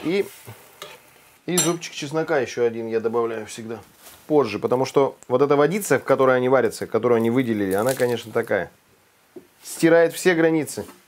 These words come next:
вкусов. Вот пару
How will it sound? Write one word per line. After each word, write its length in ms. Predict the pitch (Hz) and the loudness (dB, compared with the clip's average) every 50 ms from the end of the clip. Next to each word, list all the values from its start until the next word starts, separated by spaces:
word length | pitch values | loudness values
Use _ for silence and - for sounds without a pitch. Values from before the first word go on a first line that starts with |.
| _ _ _ _ - - - - - - - - - - - - - - - - - - | _ _ _ _ -20 -20 -20 -20 -18 -20 -20 -20 -16 -12 -12 -10 -6 -6 -8 -8 -8 -12
вкусов. 460 | - - - - 147 131 - 123 - - - _ _ - - - 302 - - - - - _ _ _ _ _ _ _ _ _ _ _ _ _ _ _ _ _ - _ _ - - - _ - | -14 -10 -6 -4 -4 -2 -2 -4 -6 -6 -10 _ _ -6 -6 -4 -6 -8 -10 -14 -16 -20 _ _ _ _ _ _ _ _ _ _ _ _ _ _ _ _ _ -20 _ _ -20 -20 -20 _ -4
Вот 220 | - 170 170 - - | 2 2 2 2 4
пару 380 | - 175 170 165 160 147 143 | 4 4 4 4 2 0 -2